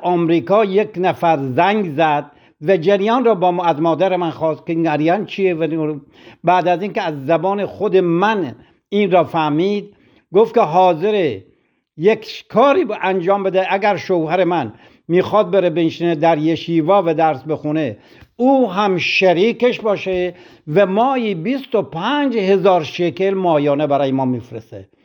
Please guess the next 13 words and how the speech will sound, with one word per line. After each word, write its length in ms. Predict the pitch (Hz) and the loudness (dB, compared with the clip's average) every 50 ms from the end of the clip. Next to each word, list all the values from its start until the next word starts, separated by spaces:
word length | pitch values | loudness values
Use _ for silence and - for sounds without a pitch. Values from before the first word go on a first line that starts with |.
| _ _ _ _ _ - | _ _ _ _ _ -6
میگه: 200 | 143 135 147 156 | -2 2 2 4
"ما 160 | 160 160 156 | 4 2 2
مثل 260 | 156 160 147 - 170 | 0 -2 -2 -2 -2
این 100 | 165 160 | -2 -2
که 100 | 165 170 | -4 -6
خداوند 600 | - - 156 151 147 143 143 160 165 156 135 127 | -4 -4 -2 0 2 2 2 2 0 0 0 0
دنیا 460 | 147 165 165 160 160 165 170 175 185 | 2 2 4 4 4 4 4 4 4
را 120 | 185 175 160 | 2 0 -2
به 100 | 151 165 | -2 -4
اون 200 | 151 156 160 147 | -2 -2 -2 -2
داد 280 | 147 135 113 107 - _ _ _ _ _ _ _ _ _ - | -2 -4 -4 -6 -10 _ _ _ _ _ _ _ _ _ -2
و 160 | 143 170 175 | 0 0 2
الان 580 | 143 156 160 156 - - 160 180 185 190 190 190 | 2 2 0 0 0 0 -2 -2 -2 -2 -4 -8